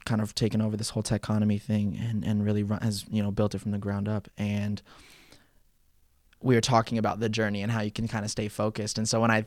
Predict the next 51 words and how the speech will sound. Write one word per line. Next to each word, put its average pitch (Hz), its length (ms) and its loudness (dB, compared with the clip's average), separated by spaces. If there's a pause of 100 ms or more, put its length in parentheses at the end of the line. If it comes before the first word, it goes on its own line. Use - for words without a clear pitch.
I 117 160 6
always 131 400 6
think 120 200 0
about 107 280 0
that, 95 360 -6
you 101 160 -2
know, 101 160 -2
and, 104 220 -2
and 113 140 0
if 110 100 -2
you 117 80 6
haven't 117 220 10
read, 107 140 6
I 113 120 8
absolutely 107 460 6
recommend 101 440 2
you 104 100 0
read 101 140 2
The 101 100 2
Alchemist. 101 500 -2 (480)
Uh, 92 360 -4
I 127 100 6
also 139 220 8
just 127 220 2
read, 113 380 6
uh, 101 440 2
I'm 120 200 4
actually 113 340 4
finishing 113 400 4
up 110 140 2
right 107 140 4
now, 107 580 4
uh, 104 240 0
Ta-Nehisi 110 480 4
Coates' - 400 2
Between 110 300 0
the 101 80 -2
World 104 200 0
and 110 100 2
Me, 127 180 0 (440)
which 113 220 2
I 110 80 4
think 110 160 2
is 107 80 2
very, 107 400 0 (1500)
it's 127 120 -2
very, 127 420 8
uh, 123 160 10
it's 127 160 4
a 156 40 -2
very 143 340 4